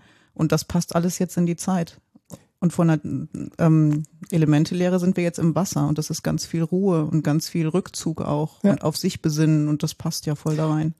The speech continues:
Speaker 2: Und in der, auf der, auf der Nordhalbkugel, wo wir nun mal eben sind, ergibt das ja auch ganz viel Sinn, weil du
Speaker 1: Ja.
Speaker 2: einfach nicht, du hast nicht genug Tageslicht, um möglichst viel Zeit draußen
Speaker 1: Ja.
Speaker 2: zu verbringen, ja. Es ist kalt da draußen, das heißt, es gibt gute Gründe,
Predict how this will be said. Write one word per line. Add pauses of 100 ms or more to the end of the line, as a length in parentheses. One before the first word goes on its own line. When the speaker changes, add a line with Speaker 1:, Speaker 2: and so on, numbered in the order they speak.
Speaker 2:
Und
in
der, (920)
auf
der,
auf
der
Nordhalbkugel,
wo
wir
nun
mal
eben
sind,
ergibt
das
ja
auch
ganz
viel
Sinn,
weil
du
Speaker 1:
Ja.
Speaker 2:
einfach
nicht, (200)
du
hast
nicht
genug
Tageslicht,
um (160)
möglichst
viel
Zeit
draußen
Speaker 1:
Ja.
Speaker 2:
zu
verbringen,
ja. (340)
Es
ist
kalt
da
draußen,
das
heißt,
es
gibt
gute
Gründe,